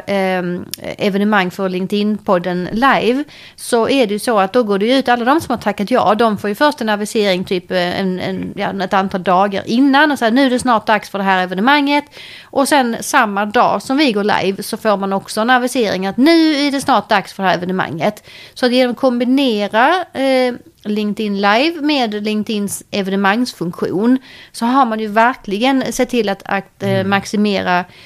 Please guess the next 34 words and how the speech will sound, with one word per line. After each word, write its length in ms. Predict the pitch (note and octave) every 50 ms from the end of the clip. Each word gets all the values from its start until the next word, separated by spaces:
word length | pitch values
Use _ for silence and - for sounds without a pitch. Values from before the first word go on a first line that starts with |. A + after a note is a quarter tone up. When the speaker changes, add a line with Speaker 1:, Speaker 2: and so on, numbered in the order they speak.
| - - - _
Speaker 1:
synligheten 680 | - - - A#3 A#3 B3 B3 A#3 G#3 G3 F#3+ G3 G3 -
för 80 | G#3+
just 180 | G3+ G3 F#3+ -
det 60 | G3+
här 180 | G3+ G3 F#3 F#3
evenemanget 640 | F#3 F3+ F#3 G3 G3 G3 F#3+ F#3+ F#3 F3 F3+ F#3 G3
och 80 | F#3
livesändningen. 840 | F#3 F3+ F#3 G#3 A#3+ A#3+ A3 - G3+ - - - - - D#3 F#3+ G#3 - - - - - - -
Dock 260 | - C4+ C4+ - -
tar 200 | - C#4+ D4 C#4
det 60 | A#3
ju 60 | A3+ A3
tid, 320 | - C4+ A#3+ F#3+ F3+ F3
för 60 | -
du 80 | G#3 G#3
måste 340 | G#3 G#3 G#3+ G#3 - - A#3+
ju 60 | A3
alltså 200 | G3+ G3 - F#3
sitta 220 | G#3 G#3+ - G3+
och 40 | F#3
bjuda 240 | F3+ F#3+ F#3 F3+ F#3+
in 440 | - - B3 B3 A3 F#3+ F3+ F#3 G3+
då 200 | A3+ G#3+ F#3 F3
kontakter 720 | - - F3+ E3+ - F#3+ F3 - - - D#3 D#3+ E3+ F#3 F#3+ - - - _
och 280 | _ - G3+ F#3 - G#3
gärna 280 | G3 G3 G3+ G#3+ G3+
då 100 | F#3+ G#3+
hålla 400 | G#3 F#3+ F#3 F#3 F3+ F3+ F3 F3+
igång 320 | F3 F3 G3+ G3 F3+ F3 - -
engagemang 600 | F3+ F3 F3+ F3+ - - G3 G3+ F#3+ F3+ F3+ F#3 -
i 240 | G#3+ A#3 G#3 F#3 E3+
själva 500 | - G#3+ G#3+ A3+ A3+ F#3+ F#3+ F3 F3+ F3+ - - - - -
evenemangsflödet 1700 | - A3 F#3+ G3+ G3+ G3+ G3+ F#3+ G3+ A3+ B3 B3+ - G3+ - - - - - B2+ C3 G#2 A2 E3 - - G#3+ G3+ F#3 E3 C#3 F3 F3 -
också. 460 | - B3+ - - - - - -